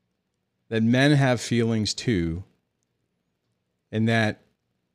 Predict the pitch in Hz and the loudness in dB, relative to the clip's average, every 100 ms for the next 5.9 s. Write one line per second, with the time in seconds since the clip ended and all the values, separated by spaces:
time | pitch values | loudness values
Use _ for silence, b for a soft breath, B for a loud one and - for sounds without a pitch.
0 | _ _ _ _ _ _ _ _ _ _ | _ _ _ _ _ _ _ _ _ _
1 | - 107 139 147 143 127 - 151 143 113 | -8 -2 2 4 4 2 0 4 4 4
2 | 104 107 107 120 - - 107 90 82 87 | 0 -6 0 0 0 -6 -4 -2 -4 -6
3 | 101 _ _ _ _ 104 104 98 85 - | -10 _ _ _ _ -8 -4 -4 -8 -6
4 | 107 104 82 78 80 - _ _ _ _ | -2 -2 -4 -6 -8 -12 _ _ _ _
5 | _ _ _ - 120 113 104 92 | _ _ _ -6 0 0 0 -6